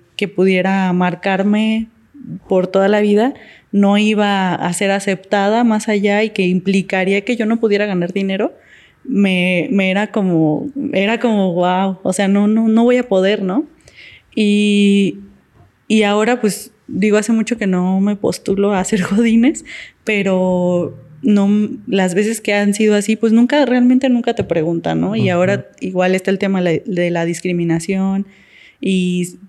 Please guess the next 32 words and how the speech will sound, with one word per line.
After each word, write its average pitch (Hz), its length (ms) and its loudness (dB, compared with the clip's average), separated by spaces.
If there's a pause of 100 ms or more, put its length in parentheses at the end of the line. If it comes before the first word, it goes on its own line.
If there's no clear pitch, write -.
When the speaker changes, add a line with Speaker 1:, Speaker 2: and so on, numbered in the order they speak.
(140)
Speaker 1:
estás 185 460 -4
consciente 208 580 0
de 208 120 -2
que 180 80 -4 (240)
en 180 180 0
muchas 190 320 -2
cosas 185 420 -2
no 180 100 0
te 190 100 -2
pueden 190 260 0
preguntar, 170 500 -2
¿no? 214 220 0
No 190 140 0
te 196 100 -2
pueden 196 280 0
negar, 175 500 -2 (240)
al 185 120 -2
menos 202 300 0
abiertamente, 190 800 -2 (360)
porque 165 440 -2
la 170 160 0
realidad 165 380 0
es 180 120 -4
otra. 202 320 -6 (220)
Speaker 2:
Ujú. 120 320 -6
Speaker 1:
Em, 170 880 0
un 202 160 2
trabajo 185 640 0
o 165 80 -8
cualquier 175 400 -2
otra 170 440 0
situación. 170 640 -4